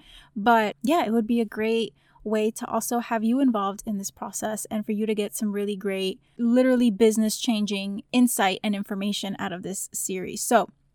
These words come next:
let's go into the client attraction types and some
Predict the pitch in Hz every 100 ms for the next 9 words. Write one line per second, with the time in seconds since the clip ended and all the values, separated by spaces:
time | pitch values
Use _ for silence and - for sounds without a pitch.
0 | _ 254 285 - 339 320 339 - 254 262
1 | 285 269 247 - 226 226 226 214 208 -
2 | 214 214 - 254 320 - - _ _ -
3 | _ _ _ 247 233 240 240 - 233 220
4 | 220 220